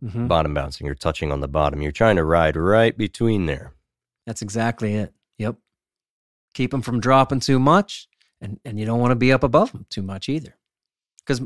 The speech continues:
Speaker 1: a lot of times, trout will not come out of that strike zone to eat the flies. So what about rigging for strike zone?
Speaker 2: Yeah, so rigging for strike zone is really important to make any of that work.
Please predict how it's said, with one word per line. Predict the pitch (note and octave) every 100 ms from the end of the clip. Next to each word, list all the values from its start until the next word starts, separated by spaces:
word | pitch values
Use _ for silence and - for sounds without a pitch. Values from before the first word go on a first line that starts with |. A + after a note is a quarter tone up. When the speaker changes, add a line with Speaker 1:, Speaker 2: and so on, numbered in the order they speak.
| -
Speaker 1:
a | C#3
lot | C3 D#3+
of | F3+
times, | - C4 D#3+ C3
trout | - D3
will | C#3+
not | C#3 F3 A3+ -
come | D#3+
out | C#3+ B2
of |
that | A2+ G#2+
strike | - D#3+ D#3
zone | - A#2 A2 - _ _ _ -
to | A#2+
eat | A2
the | A2
flies. | - G#2 G2+ F#2 - _ _ _ _ -
So | D#3
what | G3
about | G3 D#3
rigging | D3+ D3+ C3
for | A#2
strike | - A#2 G#2+
zone? | - G#2 - _ _ _ _ _ _ -
Speaker 2:
Yeah, | F#2+ E2+
so | G#2
rigging | G2 C#3 B2
for | F#2+
strike | - F#2+ E2+
zone | F#2
is | E2 D#2
really | F#2+ F2
important | D2 E2+ D#2+ D#2
to |
make | D2+ D2
any | D2+ D2
of | C#2
that | C#2 C2
work. | D#2+ D2+ C#2+